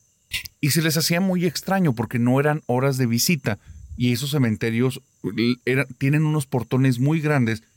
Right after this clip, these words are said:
y no tienen un acceso sencillo, tienen unas paredes altísimas y en la parte de arriba de las paredes durante muchos años les llegaban a poner estas botellas quebradas y cosas de ese tipo, que era para que no te brincaras dichas bardas.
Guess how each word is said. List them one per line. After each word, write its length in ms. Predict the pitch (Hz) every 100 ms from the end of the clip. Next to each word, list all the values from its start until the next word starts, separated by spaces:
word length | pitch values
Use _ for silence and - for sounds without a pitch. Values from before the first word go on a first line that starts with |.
| _
y 100 | 123
no 140 | 123 120
tienen 200 | 135 131
un 80 | 135
acceso 340 | 131 120 -
sencillo, 520 | 113 120 113 185 135
tienen 200 | 110 117
unas 220 | 127 139 131
paredes 440 | 113 113 123 -
altísimas 840 | - 107 98 180 180 139 110 104 - _ _ _ -
y 140 | 123
en 80 | 117
la 80 | 107
parte 280 | 123 117
de 40 | 127
arriba 260 | 120 120
de 60 | 123
las 160 | 117 110
paredes 460 | 135 127 120 120 _ _ -
durante 360 | 120 117 107
muchos 320 | 107 113 127
años 240 | 123 117 120
les 140 | 120
llegaban 380 | 107 104 107 113
a 60 | 113
poner 260 | 110 107
estas 320 | 110 127 113
botellas 680 | - 113 117 113 113 117 120
quebradas 520 | - 127 117 110 113 113
y 60 |
cosas 280 | 113 113 117
de 60 | 131
ese 140 | 139
tipo, 360 | 156 170 151 147 _ _ -
que 60 |
era 100 | 139
para 180 | 147 131
que 120 | -
no 140 | 110 117
te 120 | 135
brincaras 460 | 120 107 104 101 107
dichas 320 | 104 117 120
bardas. 420 | 139 120 95 -